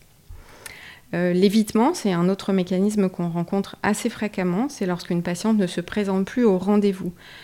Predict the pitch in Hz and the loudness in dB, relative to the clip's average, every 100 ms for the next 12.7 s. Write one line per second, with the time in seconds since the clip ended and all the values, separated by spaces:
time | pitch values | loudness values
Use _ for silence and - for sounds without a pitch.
0 | - - 185 185 175 165 220 262 254 226 | -12 -2 2 2 2 2 2 4 4 4
1 | 202 - 202 190 170 165 170 170 247 240 | 2 0 -2 0 -2 -4 -4 -4 -4 -4
2 | 175 175 175 185 185 175 170 - 214 226 | -4 -4 -4 -4 -4 -4 -4 -2 0 0
3 | 196 180 156 190 - - - - 175 175 | 0 -2 -4 -6 -8 -16 -18 -6 -4 -2
4 | 185 170 170 247 247 202 185 185 175 180 | -4 -6 -4 0 2 2 0 0 0 0
5 | 208 190 180 165 165 160 156 151 170 - | -2 -2 -2 -2 -4 -4 -4 -6 -8 -2
6 | 202 175 170 220 190 170 170 165 - 196 | -2 -2 -4 -2 -2 -2 -4 -6 -6 -4
7 | 175 175 170 190 220 - - - - - | -4 -4 -6 -8 -8 -12 -18 -20 -20 -20
8 | - 190 185 185 196 196 196 196 220 247 | -8 -2 0 4 4 4 6 6 8 8
9 | 233 214 196 208 208 185 180 - 190 214 | 8 6 4 0 -2 -2 -2 -2 -4 -4
10 | - 185 175 175 - 247 202 202 214 - | -8 -4 -4 -6 0 2 2 0 -2 -2
11 | 185 170 180 - 202 - - 240 202 185 | -2 -2 -4 -2 -2 -2 -2 0 2 -2
12 | - 175 175 165 - 165 208 | -4 -6 -8 -8 -6 -4 -6